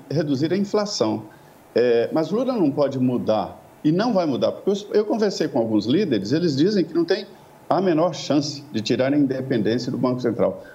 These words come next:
A menor chance. E se Lula quisesse, ele mandaria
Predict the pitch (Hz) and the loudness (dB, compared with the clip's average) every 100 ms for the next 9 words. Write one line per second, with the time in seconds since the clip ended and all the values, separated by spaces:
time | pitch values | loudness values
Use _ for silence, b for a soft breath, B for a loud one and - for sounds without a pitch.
0 | B 143 196 196 147 151 156 - 101 90 | B 0 2 2 2 2 0 -4 -4 -4
1 | - - - - - 240 135 - - 143 | -10 -20 -20 -8 0 2 2 -4 -2 0
2 | 127 127 131 175 131 139 - 262 269 294 | 2 0 0 0 2 0 0 2 4 4
3 | 233 208 165 180 | 2 2 2 0